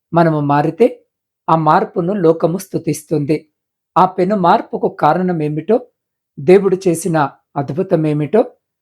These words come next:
దేవుడెవరో అలా మనము చెప్పకుండానే ఈ లోకము తెలుసుకుంటుంది. అందుకే ఎవరితోనూ ఏమీ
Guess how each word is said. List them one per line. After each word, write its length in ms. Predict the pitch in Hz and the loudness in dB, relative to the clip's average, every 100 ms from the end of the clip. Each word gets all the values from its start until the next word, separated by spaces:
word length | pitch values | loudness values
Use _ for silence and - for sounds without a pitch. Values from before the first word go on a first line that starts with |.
| _ _ 143 | _ _ 2
దేవుడెవరో 800 | 196 190 156 151 185 185 165 - _ _ _ - | 2 4 2 2 4 4 2 -2 _ _ _ -2
అలా 200 | 160 175 | 2 2
మనము 300 | 170 156 147 | 2 -4 -6
చెప్పకుండానే 840 | 143 170 156 170 170 160 165 240 - _ _ _ _ - | -8 -8 -6 -4 0 0 0 -2 -6 _ _ _ _ 2
ఈ 80 | 190 | 4
లోకము 460 | 165 180 165 160 | 4 2 0 -4
తెలుసుకుంటుంది. 1000 | 156 160 147 - - 147 156 147 147 - _ _ | -4 -4 -4 -6 -8 -4 -2 -2 -2 -6 _ _
అందుకే 540 | 135 175 175 220 - _ _ _ _ _ 156 | -6 -4 2 2 0 _ _ _ _ _ 0
ఎవరితోనూ 640 | 165 180 202 196 180 214 - _ _ - | 2 4 2 2 0 0 -4 _ _ -14
ఏమీ 440 | 156 165 214 226 | 0 2 2 0